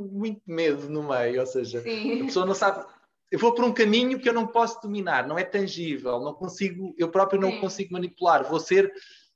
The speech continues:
Speaker 1: vou ser levado, sei lá o que é que vai acontecer. Pronto, isto entra aos medos inconscientes.
Speaker 2: Certo.
Speaker 1: E, e isto, isto existe muito, eu acho que existe muito no, no, no masculino da nossa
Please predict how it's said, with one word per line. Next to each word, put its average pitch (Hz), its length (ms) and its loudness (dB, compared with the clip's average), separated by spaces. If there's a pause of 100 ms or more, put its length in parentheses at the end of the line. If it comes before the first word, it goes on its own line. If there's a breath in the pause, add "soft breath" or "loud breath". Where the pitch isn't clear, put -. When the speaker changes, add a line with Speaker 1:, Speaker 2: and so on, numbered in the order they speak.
Speaker 1:
vou 160 140 -2
ser 185 160 0
levado, 190 460 6
sei - 120 -4
lá 180 100 2
o 175 40 0
que 185 80 -6
é - 60 -2
que 156 80 -10
vai 175 160 2
acontecer. 180 520 -2
Pronto, 139 220 -6
isto - 180 -12
entra 165 220 -2
aos 170 100 2
medos 175 220 -2
inconscientes. 170 720 -6 (360 loud breath)
Speaker 2:
Certo. 196 320 -12
Speaker 1:
E, 156 360 -10
e - 20 -2
isto, 170 240 -8
isto 175 260 -6
existe 202 380 -2
muito, 202 220 2
eu 190 80 4
acho 190 100 2
que 196 60 -6
existe 185 280 -8
muito 185 280 -4
no, 180 240 -4
no, 165 460 -8
no 156 100 -8
masculino 156 560 -4
da 151 80 0
nossa 151 180 -2